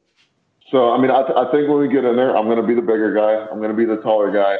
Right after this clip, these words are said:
I'm gonna be the guy that's expected to go ahead and push the action. He's probably gonna be a little bit slicker, gonna be moving around,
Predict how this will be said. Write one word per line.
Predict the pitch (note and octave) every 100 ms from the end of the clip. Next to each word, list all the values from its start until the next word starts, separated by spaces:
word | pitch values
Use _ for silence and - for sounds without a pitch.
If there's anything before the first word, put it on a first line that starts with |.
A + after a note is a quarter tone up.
| G2
I'm | G#2
gonna | G#2+
be | G2 G#2
the | G2+
guy | G2+ G2+
that's | G2 F#2+ -
expected | G2 - _ A#2 A2 - G#2+ -
to | G#2
go | F2+ G2
ahead | G#2 G2+
and | F#2+ - _
push | A#2+ A#2 -
the | G2+
action. | F#2+ F#2 - G2+ G2+ G2+
He's | F#2+ _
probably | G#2+ G#2 G#2
gonna | G2+
be | G#2
a |
little | G2+ G#2
bit | A2 - -
slicker, | A#2 A2 A#2 - _
gonna | G#2+
be | G2+ G#2+
moving | G#2 A2 A2
around, | A2+ G#2 G2+ G2+ G#2